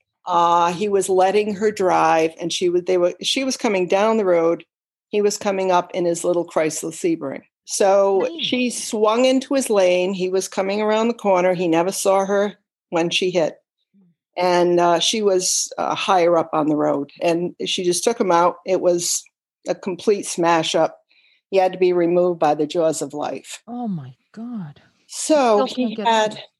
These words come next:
Speaker 2: Mm-hmm.
Speaker 1: oh, yeah. So he had a nine-hour surgery. He had, uh, I say the bo-, the book Boomerang begins with a crash, because it does. It begins with his crash.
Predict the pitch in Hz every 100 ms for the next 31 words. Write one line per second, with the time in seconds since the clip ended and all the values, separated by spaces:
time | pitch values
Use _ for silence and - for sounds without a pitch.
0 | _ _ 170 185 233 226 196 - - 226
1 | 240 247 240 202 - 214 214 220 262 262
2 | 262 - 190 170 165 170 202 _ _ _
3 | - 214 202 220 202 196 196 - 196 180
4 | 180 196 190 247 240 214 185 208 202 185
5 | 190 165 247 247 - 226 240 233 185 170
6 | 165 170 160 175 175 208 214 208 180 180
7 | - 214 165 - - - - 190 175 170
8 | - 226 165 - 156 165 185 185 185 175
9 | 214 - - 117 110 - -